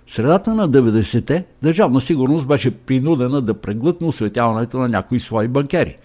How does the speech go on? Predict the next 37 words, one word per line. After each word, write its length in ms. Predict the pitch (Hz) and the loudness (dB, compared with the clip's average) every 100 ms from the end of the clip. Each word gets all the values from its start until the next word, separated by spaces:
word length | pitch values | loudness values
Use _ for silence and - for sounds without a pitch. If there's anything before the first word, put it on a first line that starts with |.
| - - - - - | -20 -20 -20 -20 -2
Тогава 280 | 180 180 147 | 4 6 6
се 120 | 160 | 4
оказа, 380 | 151 165 143 135 | 4 4 4 2
че 120 | 143 | 0
почти 360 | - 139 - | 0 -4 0
всички 400 | 135 - 175 - | -2 -2 -6 -2
началници 640 | 170 156 165 165 160 - 147 | 0 2 2 2 2 0 2
на 80 | 123 | 2
основните 540 | 104 135 151 175 160 | 2 2 2 2 -2
финансови 540 | - 156 165 170 180 | 0 2 2 2 2
институции 540 | 151 - 104 101 95 92 | 2 2 -8 -8 -8 -8
в 40 | |
страната, 460 | - 101 98 - 69 | -6 -4 -2 -4 -10
Б 280 | 82 104 151 | -4 0 2
Н 140 | 147 | 2
Б 140 | 120 110 | 0 -4
и 220 | 87 67 | -4 -8
Д 240 | 85 139 | -4 -2
С 160 | 139 143 | 0 -2
К, 200 | 156 143 - - - - | -2 -4 -6 -20 -20 -12
са 260 | - 117 | 0 2
активни 440 | 104 - 156 170 170 | 2 2 2 4 2
ченгета, 480 | 160 131 139 135 | 2 4 4 0
чиято 440 | 151 139 131 131 - | -2 0 0 -2 -4
щедрост 640 | - - 147 151 165 180 - | -8 0 2 4 2 0 -4
изсипваше 560 | 180 - 214 - 117 107 | -8 -4 -4 -2 -4 -2
държавните 520 | 98 107 117 117 107 | -4 -2 0 0 -2
пари 260 | 110 151 151 | -2 0 2
в 160 | 139 135 | 0 0
личните 400 | 170 - 123 110 | -4 0 0 0
джобове 480 | 107 139 117 123 143 | 0 2 2 2 2
на 80 | 135 | 2
определени 580 | 117 104 101 123 123 113 | 0 -2 -2 0 0 0
фигури 400 | 147 131 135 139 | -2 0 0 0
от 140 | 135 | 0
същата 380 | - - 107 95 | -2 -2 -4 -6
компания. 520 | 95 98 82 95 - | -6 -4 -4 -6 -10